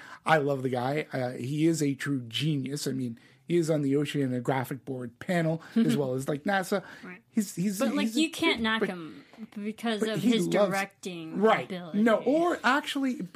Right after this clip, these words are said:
Speaker 1: in what he's done for women characters, too. Like, when you look at, um, Sarah Connor, which you look what he's done with Ripley.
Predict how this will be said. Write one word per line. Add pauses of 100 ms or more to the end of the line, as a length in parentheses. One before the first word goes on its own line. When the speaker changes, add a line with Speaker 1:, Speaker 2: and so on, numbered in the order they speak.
Speaker 1:
in
what
he's
done
for
women
characters, (560)
too.
Like,
when
you
look
at, (400)
um, (300)
Sarah
Connor, (260)
which
you
look
what
he's
done
with
Ripley.